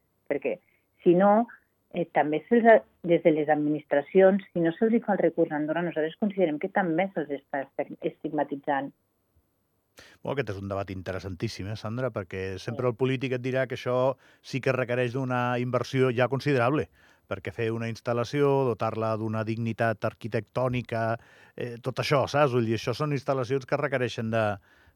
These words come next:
Speaker 2: d'una certa, eh, intenció, no? No,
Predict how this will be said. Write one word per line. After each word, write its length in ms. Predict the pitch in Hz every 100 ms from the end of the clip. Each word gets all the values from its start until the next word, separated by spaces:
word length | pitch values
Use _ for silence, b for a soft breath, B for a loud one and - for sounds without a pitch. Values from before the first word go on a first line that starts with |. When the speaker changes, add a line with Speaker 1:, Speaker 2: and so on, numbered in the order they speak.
| -
Speaker 2:
d'una 300 | 104 110 107
certa, 840 | 131 113 - 117 107 104 95 92 b b b _ -
eh, 220 | 104 101 -
intenció, 600 | 131 117 107 151 165 92
no? 180 | 104 117
No, 220 | 117